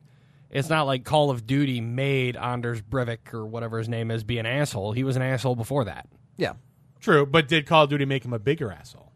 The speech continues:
Speaker 1: He
Speaker 3: That,
Speaker 1: used it
Speaker 3: that's
Speaker 1: to
Speaker 3: the question.
Speaker 1: practice. He had the plan in his head already. He used the game to practice for his inevitable killing spree.
Speaker 2: Now,
Speaker 1: Right.
Speaker 2: here's the thing I don't get. He goes to use Call of Duty as a practice. I would think actual target practice with a real gun would be
Speaker 1: Right.
Speaker 2: more.
Speaker 3: I would think so,
Speaker 2: I don't see
Speaker 3: yeah.
Speaker 2: how that,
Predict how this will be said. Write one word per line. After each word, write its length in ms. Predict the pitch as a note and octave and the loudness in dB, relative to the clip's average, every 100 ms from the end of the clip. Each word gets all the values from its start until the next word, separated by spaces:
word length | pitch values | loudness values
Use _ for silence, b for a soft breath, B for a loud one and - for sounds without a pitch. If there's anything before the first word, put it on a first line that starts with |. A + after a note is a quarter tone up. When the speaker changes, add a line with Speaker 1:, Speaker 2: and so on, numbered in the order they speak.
| _ - | _ -20
Speaker 1:
He 220 | - A#3+ G3 | 2 4 10
Speaker 3:
That, 120 | E3 F#4 | 12 12
Speaker 1:
used 140 | - | 12
it 60 | F3 | 8
Speaker 3:
that's 160 | G#3 | 8
Speaker 1:
to 60 | F3 | 4
Speaker 3:
the 60 | |
question. 440 | A#2+ E3+ A3+ A3+ - | 4 8 8 6 2
Speaker 1:
practice. 260 | C#3 G2+ | -2 0
He 140 | E3 E3 | 0 4
had 240 | A3 B3 | 4 4
the 60 | G3 | 2
plan 380 | - G#3 A#3 G3 | 4 6 6 4
in 120 | D#3+ | 2
his 120 | D3 | 2
head 200 | F3 F3+ | 4 4
already. 400 | C3 D3+ D#3+ A2 | 4 4 4 2
He 80 | D#3 | -2
used 260 | G#3 C4 | 2 2
the 60 | G#3 | 4
game 240 | F#3 G3+ | 4 4
to 100 | E3+ | 4
practice 540 | C#3 - F3+ - D#3 - | 0 2 2 2 0 0
for 260 | F3+ F#3+ | 4 6
his 180 | E3+ E3+ | 6 6
inevitable 600 | F#3 D3+ F#3+ F#3 E3+ E3+ | 4 6 6 6 4 2
killing 340 | - F3+ D3+ A#2+ | 4 4 4 -2
spree. 320 | - G2+ F3+ | -6 -6 0
Speaker 2:
Now, 120 | A#3+ | 6
Speaker 1:
Right. 80 | C#4 | 6
Speaker 2:
here's 160 | F#4 D4 | 6 2
the 80 | |
thing 120 | B3 A#3+ | 2 2
I 60 | |
don't 160 | F#3+ D#3 | 2 2
get. 520 | D#3+ A2+ D#3 E3+ - | 0 0 -4 -20 -20
He 340 | - A3+ - F4 | -10 0 2 6
goes 200 | D#4+ D4+ | 4 4
to 80 | C4 | 0
use 100 | - | 4
Call 200 | A#3 A3+ | 6 6
of 40 | |
Duty 160 | G3+ F#3+ | 4 2
as 100 | D#3 | 0
a 40 | |
practice. 420 | C3+ E3+ D#3+ B2 | 2 4 4 0
I 60 | F#3 | 2
would 160 | C4 - | 2 2
think 220 | C4+ - | -2 2
actual 340 | G3+ F#3 F3 | 2 2 0
target 320 | D#3+ F3+ F3 | 6 6 6
practice 260 | F3+ E3 D3 | 4 2 0
with 120 | D3 | -4
a 60 | C#3 | 0
real 240 | D#3 F3+ | 2 4
gun 200 | D#3 F3 | 6 6
would 120 | D3 | 4
be 100 | C3+ | 4
Speaker 1:
Right. 120 | C#3 F3 | 6 8
Speaker 2:
more. 280 | D#3+ D3 - | 10 8 8
Speaker 3:
I 200 | D#3 G#3 | 10 10
would 120 | F3+ | 8
think 200 | F3 D#3+ | 2 4
so, 100 | F#3 | 8
Speaker 2:
I 40 | |
don't 120 | C#4+ D4+ | 8 8
see 140 | C4+ | 6
Speaker 3:
yeah. 60 | B3 | 8
Speaker 2:
how 60 | |
that, 160 | A3 | 6